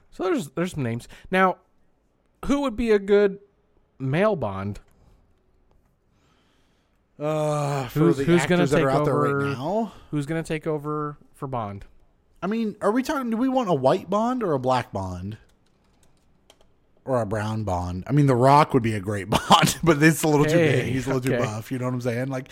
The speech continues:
Speaker 2: you realistically, like, that dude can act, and who does not wanna see The Rock in anything right now, right?
Speaker 1: True.
Speaker 2: He's on fire. It would be perfect.
Speaker 1: He's way too big
Speaker 2: Um,
Speaker 1: and conspicuous, though.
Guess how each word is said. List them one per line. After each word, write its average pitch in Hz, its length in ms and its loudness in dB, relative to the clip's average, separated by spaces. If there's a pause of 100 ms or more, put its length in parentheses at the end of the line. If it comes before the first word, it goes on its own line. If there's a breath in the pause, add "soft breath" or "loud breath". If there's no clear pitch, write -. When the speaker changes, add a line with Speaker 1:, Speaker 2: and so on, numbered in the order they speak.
(320 loud breath)
Speaker 2:
you 294 140 -2
realistically, 240 580 2
like, 196 240 0
that 214 260 -4
dude 226 180 -4
can - 180 -10
act, 143 480 -6 (100)
and 123 300 -6 (200)
who 202 220 -2
does 156 160 -4
not 156 100 -2
wanna 147 140 -2
see 147 80 -4
The 123 80 -4
Rock 123 320 -4
in 117 80 -8
anything 110 400 -10
right 101 180 -12
now, 98 300 -16 (160)
right? 120 280 -6 (260 loud breath)
Speaker 1:
True. - 160 -4
Speaker 2:
He's - 100 0
on 165 180 0
fire. 120 460 -2
It 107 60 -10
would 120 100 -8
be 117 80 -6
perfect. 104 440 -10
Speaker 1:
He's 180 240 -2
way 160 260 4
too 180 180 0
big 143 260 2
Speaker 2:
Um, 135 100 0
Speaker 1:
and 123 80 -8
conspicuous, 120 640 -4
though. 95 300 -6